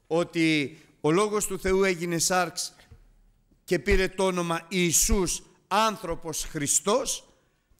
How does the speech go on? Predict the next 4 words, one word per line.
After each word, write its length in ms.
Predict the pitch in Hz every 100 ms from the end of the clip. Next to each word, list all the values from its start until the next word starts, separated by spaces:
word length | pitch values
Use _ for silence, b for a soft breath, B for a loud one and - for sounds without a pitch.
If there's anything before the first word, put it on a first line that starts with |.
| _ _ _
ο 120 | 190
οποίος 680 | 190 190 202 185 - - -
μέσωσε. 800 | - 190 190 - 208 - 285 - - _ _ _ _ _ _ _ _ _ _ _ _ -
Και 280 | 175 170